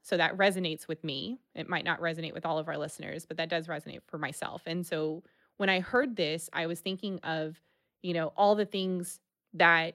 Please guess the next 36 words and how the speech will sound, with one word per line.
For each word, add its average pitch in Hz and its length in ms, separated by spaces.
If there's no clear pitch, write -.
you 196 480
would 190 220
do 190 300
if 165 200
you 196 220
were 185 200
coming 196 380
in, 175 460
you 170 120
know, 160 240
and 170 180
to 196 120
just 185 200
say, 190 140
like, 170 180
you 180 120
roll 175 260
with 170 180
this 165 200
thought 165 180
process 151 460
for 160 120
a 151 60
second 151 320
with 120 180
me, 139 120
right? 151 260
All 220 180
the 269 120
things 220 280
that 196 80
you 180 180
would 196 260
want 190 320
to 202 160
experience 165 840